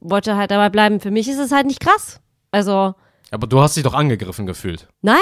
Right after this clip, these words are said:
Speaker 1: hab ich nicht. Ich hab dir nur gesagt, warum du's so krass findest. Ich hab's ver-, äh, erklärt, also warum du für, für dich das so ein Ding ist. Und ich darüber halt gar keinen Gedanken verschwende.
Speaker 2: Ja, okay, und dann hast du ja gesagt, ich habe dann gehört von dir,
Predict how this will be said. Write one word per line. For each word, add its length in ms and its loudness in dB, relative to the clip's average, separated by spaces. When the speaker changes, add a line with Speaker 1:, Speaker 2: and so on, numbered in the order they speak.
Speaker 1:
hab 100 2
ich 100 -2
nicht. 240 0
Ich 80 -2
hab 100 0
dir 100 -2
nur 100 0
gesagt, 280 0
warum 360 2
du's 240 -4
so 100 -2
krass 320 -6
findest. 460 0
Ich 80 -6
hab's 180 -4
ver-, 140 -6
äh, 260 2
erklärt, 680 0
also 500 0
warum 600 2
du 360 0
für, 200 -2
für 180 0
dich 180 0
das 180 -2
so 40 -4
ein 140 0
Ding 180 0
ist. 340 -4
Und 120 0
ich 80 2
darüber 340 4
halt 220 2
gar 200 2
keinen 220 0
Gedanken 320 0
verschwende. 540 -2
Speaker 2:
Ja, 220 0
okay, 220 -4
und 60 -6
dann 180 -4
hast 240 -6
du 200 0
ja 140 2
gesagt, 500 -4
ich 160 -8
habe 180 2
dann 140 -2
gehört 320 2
von 220 -2
dir, 300 0